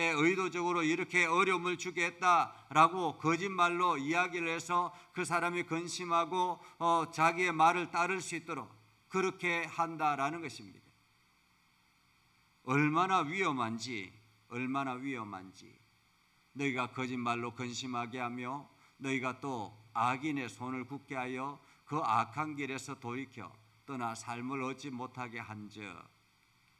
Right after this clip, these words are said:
너희가 다시는 허탄한 묵시를 보지 못하고 전복도 못할지라. 내가 내 백성을 너희 손에서 건져내리라"라고 말합니다. "내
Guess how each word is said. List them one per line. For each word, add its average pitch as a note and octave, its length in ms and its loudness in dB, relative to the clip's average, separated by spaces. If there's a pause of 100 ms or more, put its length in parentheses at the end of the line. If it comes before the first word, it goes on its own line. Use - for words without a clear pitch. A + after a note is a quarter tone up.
(580)
너희가 F#3 340 4
다시는 E3 680 2
허탄한 F3 540 -2
묵시를 D#3+ 420 -4
보지 D3+ 260 -4
못하고 A2 640 -8 (260)
전복도 C3 560 -6
못할지라. A2+ 800 -12 (380)
내가 A2+ 460 -2
내 C3+ 280 -2
백성을 C3+ 640 -8 (280)
너희 D3+ 320 -2
손에서 A2+ 600 -8
건져내리라"라고 G#2 1300 -6
말합니다. G2 420 -10 (1000)
"내 A#2+ 500 -4